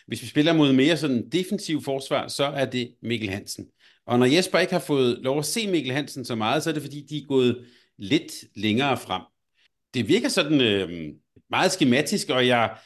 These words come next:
mistænker lidt, at det er sådan lidt, øh, et eller andet, sådan, man, man, man siger på et pressemøde for at få sådan et eller andet rammet det ind. Men altså, Rasmus, til dig.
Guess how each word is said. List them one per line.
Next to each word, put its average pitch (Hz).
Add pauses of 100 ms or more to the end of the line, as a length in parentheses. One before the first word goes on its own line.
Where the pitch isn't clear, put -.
(220)
mistænker 147
lidt, 151
at 127
det 123
er 131
sådan -
lidt, 156
øh, 131
et 117
eller 135
andet, 135
sådan, 131
man, 120
man, 123
man 120
siger 147
på 151
et 110
pressemøde 123
for 120
at 113
få 117 (380)
sådan 117
et 120
eller 120
andet 131
rammet 113
det 110
ind. 135 (140)
Men 120
altså, 117 (260)
Rasmus, 117
til -
dig. 120